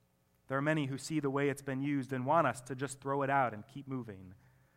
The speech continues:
They imagine Paul here is just accommodating the gospel to his own time and place and what was culturally acceptable then as far as gender roles and equality within the home.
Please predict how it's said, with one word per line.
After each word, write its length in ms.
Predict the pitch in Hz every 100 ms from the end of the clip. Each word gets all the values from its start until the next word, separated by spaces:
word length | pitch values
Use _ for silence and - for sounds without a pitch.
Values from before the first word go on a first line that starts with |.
| _ _
They 100 | 139
imagine 420 | 135 151 156 139
Paul 280 | 131 156 147
here 280 | 131 147 143
is 140 | 127
just 300 | 117 143 131 -
accommodating 720 | - 170 160 151 143 135 127
the 80 | 117
gospel 540 | 131 139 135 - 117
to 140 | - 143
his 160 | 131
own 280 | 151 160 143 - -
time 460 | - 156 151 143 127
and 240 | 120 120
place 460 | - 160 147 123 -
and 120 | 123
what 140 | 143 151
was 140 | 139
culturally 600 | - 185 170 160 156 147
acceptable 680 | 131 - 175 170 143 127 120 - -
then 460 | 135 170 156 123
as 160 | 120 117
far 260 | 147 143 131
as 120 | 127
gender 400 | 139 151 147 127
roles 420 | 123 123 120 113
and 80 | 117
equality 520 | 117 151 139 131 120
within 280 | 117 123 113
the 80 | 107
home. 420 | 113 104 92